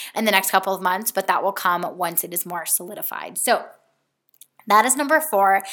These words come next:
And then number five is an actual product that has made such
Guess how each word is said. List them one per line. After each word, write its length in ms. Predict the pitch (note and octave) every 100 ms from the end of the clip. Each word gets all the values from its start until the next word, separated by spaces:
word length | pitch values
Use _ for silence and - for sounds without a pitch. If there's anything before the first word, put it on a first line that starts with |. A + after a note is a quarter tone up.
| - -
And 120 | A#3
then 160 | C4+ C4
number 320 | C4 C4 C#4+
five 520 | C#4 A3+ G#3 G#3 G3+
is 80 | G3
an 100 | G3
actual 360 | - F#3+ - F#3+
product 640 | - - E4 C4+ C#4+ - - - -
that 200 | A3 -
has 220 | A3+ A3+
made 420 | A3 G#3+ G#3+ G#3 - _ _ -
such 1080 | - - - - A#3 B3 - - - -